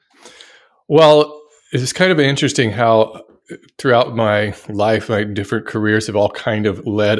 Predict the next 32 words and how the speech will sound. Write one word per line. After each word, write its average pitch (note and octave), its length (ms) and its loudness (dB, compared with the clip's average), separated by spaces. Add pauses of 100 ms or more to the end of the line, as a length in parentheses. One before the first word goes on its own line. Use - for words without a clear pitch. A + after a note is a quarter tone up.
up - 360 -4
to G2 460 -4 (300)
what G2 220 -2
I'm F#2+ 180 -4
doing F#2+ 400 -4
now. G2+ 260 -2
And F#2+ 120 -4
I F#2 40 -6
started F3 360 2
out A2+ 320 0 (340)
years A2+ 220 -2
ago G#2 240 0
doing G2 500 -2
photography, G2 1120 -4
commercial G#2+ 560 -4
photography. F#2+ 800 -6
I F#2 60 -4
was F#2+ 200 -8
photographing, F#2+ 760 -6 (720)
uh, F#2 240 -10 (160)
buildings, G2 560 -2
doing G2+ 360 -6
some F#2+ 540 -8
model G2 300 -4
photography G2 600 -8
and F2+ 100 -12
headshots F#2 520 -10
and F2+ 80 -20
these F#2+ 240 -10 (140)
types - 260 -12
of F#2 80 -16
things, F2+ 300 -10